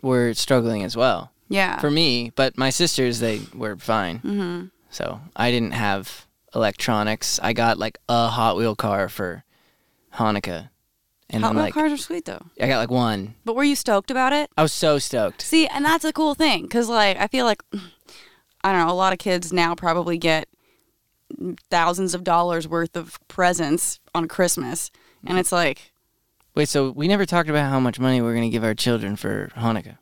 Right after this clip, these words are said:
Speaker 1: in presents.
Speaker 2: Hanukkah, so, like, every day?
Speaker 1: Every day. See, this is why people fight. They fight about money, about how much Hanukkah presents
Speaker 2: <laughs>
Speaker 1: to
Speaker 2: I don't know. I, I'm like, this,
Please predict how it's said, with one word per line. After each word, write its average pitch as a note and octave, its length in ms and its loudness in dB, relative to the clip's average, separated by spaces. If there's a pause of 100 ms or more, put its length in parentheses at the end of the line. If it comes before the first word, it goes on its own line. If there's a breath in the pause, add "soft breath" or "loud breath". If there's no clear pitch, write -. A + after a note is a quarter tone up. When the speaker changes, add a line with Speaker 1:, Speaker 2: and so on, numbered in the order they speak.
(720)
Speaker 1:
in A#2+ 120 0
presents. G#2+ 400 -4
Speaker 2:
Hanukkah, G#3 460 0
so, A3 120 -2
like, F#3 200 0
every F3+ 300 0
day? E3+ 500 2
Speaker 1:
Every D3 340 2
day. E3+ 480 2 (760)
See, D3+ 300 2
this D#3 200 0
is E3 140 -6
why E3 160 6
people C#3 220 -2
fight. C3 300 0
They G#2+ 60 -8
fight A#2 220 0
about A#2+ 200 2
money, B2 360 2
about E2+ 340 0
how B2 280 0
much A#2+ 220 2
Hanukkah A2+ 320 0
presents F#2+ 440 -4
Speaker 2:
<laughs> A#3+ 400 0
Speaker 1:
to G#3+ 280 -4 (680 loud breath)
Speaker 2:
I F4+ 200 2
don't E3 440 -2
know. E3+ 500 2
I, G3 240 0 (880 loud breath)
I'm D4+ 280 -6
like, D#4 260 -6
this, A3 260 -8